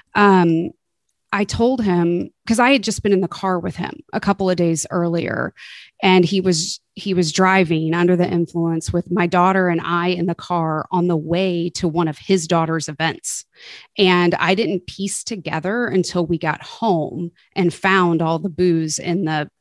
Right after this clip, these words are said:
trash can that, and he passed out at, you know, eight P M or whatever, that he had actually been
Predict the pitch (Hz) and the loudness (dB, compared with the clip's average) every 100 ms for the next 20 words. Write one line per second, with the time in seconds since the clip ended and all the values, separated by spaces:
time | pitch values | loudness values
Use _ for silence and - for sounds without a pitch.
0 | _ - 196 190 - - - - 180 _ | _ -4 -2 -2 -6 -8 -8 -8 -8 _
1 | - - _ _ 196 196 175 - - _ | -20 -20 _ _ 2 4 4 0 -14 _
2 | _ _ _ 220 185 165 165 143 - 131 | _ _ _ 2 2 2 0 0 -6 -6
3 | - 98 - _ - - - - - - | -6 -12 -16 _ -12 -12 -8 -6 -6 -8
4 | - - - 53 - 202 120 - 120 185 | -6 -6 -6 -12 -10 -6 -4 -6 -6 -2
5 | 202 175 196 180 170 165 - - 170 160 | -2 0 0 2 2 2 -2 -4 -6 -6
6 | 110 92 - | -8 -8 -14